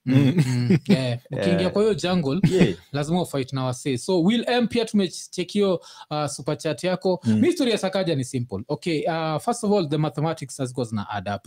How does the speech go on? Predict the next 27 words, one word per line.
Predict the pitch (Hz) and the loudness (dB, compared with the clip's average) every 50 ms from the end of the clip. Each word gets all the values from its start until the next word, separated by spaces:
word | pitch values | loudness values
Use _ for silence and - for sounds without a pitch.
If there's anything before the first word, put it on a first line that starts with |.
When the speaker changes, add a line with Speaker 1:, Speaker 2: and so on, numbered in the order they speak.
| _ _ | _ _
Speaker 1:
History, | 160 127 117 113 190 156 156 151 | 2 4 6 6 4 4 2 -2
Speaker 2:
Mm. | 143 | -4
Speaker 1:
"I'm | 135 135 | -4 -4
the | 127 135 | -4 -4
youngest, | 139 147 147 143 139 143 139 - | -4 -2 -2 -2 -4 -6 -6 -6
I'm | 131 123 | -8 -6
the | 117 123 | -4 -4
youngest, | 123 123 127 123 127 117 _ | -4 -4 -4 -4 -6 -8 _
I'm | 120 110 | -12 -10
the | 107 110 | -8 -8
youngest." | 113 113 113 113 113 - - _ _ _ _ _ | -8 -8 -8 -10 -12 -14 -14 _ _ _ _ _
Stop | - - - 135 - | -12 -8 -8 -6 -4
that | 120 113 110 104 | -4 -6 -6 -6
bullshit. | 107 104 98 - - - _ _ | -10 -10 -10 -10 -14 -18 _ _
Speaker 2:
Mm. | - 107 104 98 98 104 | 2 2 4 4 2 -2
Speaker 1:
It | 117 - _ | -4 -6 _
always, | - 160 156 156 151 151 143 127 - - - - _ _ _ - | 2 2 4 4 2 2 0 -4 -8 -14 -16 -18 _ _ _ -8
like, | 117 120 - | -8 -6 -4
keeping | - - - 151 135 | -6 -4 -4 -2 -2
up | 135 131 - | -2 -4 -4
with | - 107 | -4 -4
that | 117 117 110 - - _ _ _ _ | -4 -4 -6 -8 -16 _ _ _ _
becomes | - 104 101 - 110 104 98 | -8 -8 -4 -4 -4 -2 -4
a | 98 | -4
problem. | 98 - - 101 95 95 - - - _ | -6 -4 -6 -6 -6 -8 -12 -16 -14 _
Unacheki? | 113 113 110 - 131 127 - 101 - | -6 -6 -2 -4 -6 -4 -4 -10 -6
Speaker 2:
Yeah. | - 123 107 98 90 | 0 0 2 2 0